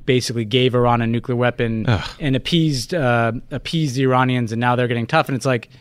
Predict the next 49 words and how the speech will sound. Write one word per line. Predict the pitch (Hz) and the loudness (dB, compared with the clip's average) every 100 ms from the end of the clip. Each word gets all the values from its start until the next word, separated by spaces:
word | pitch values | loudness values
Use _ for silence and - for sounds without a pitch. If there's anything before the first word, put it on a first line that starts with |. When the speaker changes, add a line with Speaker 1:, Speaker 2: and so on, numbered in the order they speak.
| - _ | -20 _
Speaker 1:
the | 143 | 0
next | 160 - | 2 2
question | - 190 - 156 | 2 2 4 4
wasn't | 151 156 151 - _ _ _ _ | 4 2 -4 -6 _ _ _ _
a | 127 | -4
follow-up | 127 185 214 - | 4 6 4 2
to | |
that | 120 131 208 - | 0 2 0 -4
of, | 147 127 | -6 -4
"What | 135 156 | 4 4
do | |
you | 147 | 6
mean? | 180 220 170 170 - | 4 4 2 0 -2
Speaker 2:
Right. | 90 85 | -2 2
Speaker 1:
You | 165 | 2
used | - | 4
to | 170 | 2
have | |
an | 160 | 4
Iran | 160 170 160 | 4 4 2
nuclear | 160 196 160 | 2 2 2
deal | 143 143 | 4 2
that | 143 | 2
did | 139 | 2
X | 147 - | 0 0
and | 147 | 0
Y | 135 | 2
and | 135 | 2
Z. | 202 185 - - | 2 0 -2 -6
What | 135 143 | -2 2
are | |
you | 190 | 2
trying | - 160 | 2 2
to | 139 | 4
accomplish?" | 139 147 151 | 2 2 0
It | |
was | 143 | 2
like, | 156 131 - - | 2 0 -10 0
"Let's | 143 165 | 0 4
move | 185 | 4
on." | 214 262 143 76 | 6 4 0 -6
And, | 85 143 | -4 -4
and | 170 147 - - - | -2 -2 -4 -8 -2
just | 143 | -2
letting | 135 175 240 240 | 4 4 6 6
these, | 196 156 120 - _ _ | 6 4 -2 -12 _ _
these, | 151 139 - - | 0 0 -2 -4
these | 143 131 | -2 0
assertions, | 127 - 240 277 120 98 107 | -2 2 2 2 -4 -6 -8